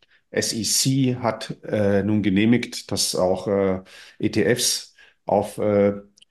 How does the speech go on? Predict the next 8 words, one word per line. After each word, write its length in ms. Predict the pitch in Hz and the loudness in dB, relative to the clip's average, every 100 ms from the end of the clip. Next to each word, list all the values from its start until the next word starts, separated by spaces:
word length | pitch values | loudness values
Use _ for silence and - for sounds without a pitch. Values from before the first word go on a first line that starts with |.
| - | -2
Bitcoin 560 | 123 - - 117 117 | 0 0 0 2 2
emittiert 540 | 113 110 117 - 117 120 | 0 0 0 2 2 4
werden. 300 | 113 113 107 | 4 4 2
Es 120 | - | -4
gab 180 | 98 98 | -6 -6
etwas 280 | 101 101 - | -6 -6 -4
Verwirrung. 680 | 92 87 123 151 151 147 - - - _ - | -4 2 4 6 6 2 -4 -20 -20 _ -8
Ähm, 640 | 104 95 95 92 92 92 | -2 -2 0 -2 -2 -6